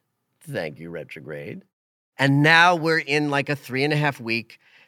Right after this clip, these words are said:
period of being able to put things back together and knit a stronger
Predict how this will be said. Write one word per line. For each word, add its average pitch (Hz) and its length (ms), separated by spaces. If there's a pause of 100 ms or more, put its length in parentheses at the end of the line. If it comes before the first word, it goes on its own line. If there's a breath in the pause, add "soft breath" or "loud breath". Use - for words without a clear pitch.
period 202 640
of 117 200
being 156 220
able 135 180
to 123 80
put - 420
things 147 300
back 120 340
together 117 560
and 113 360
knit - 440 (720)
a 113 600 (460)
stronger 143 1700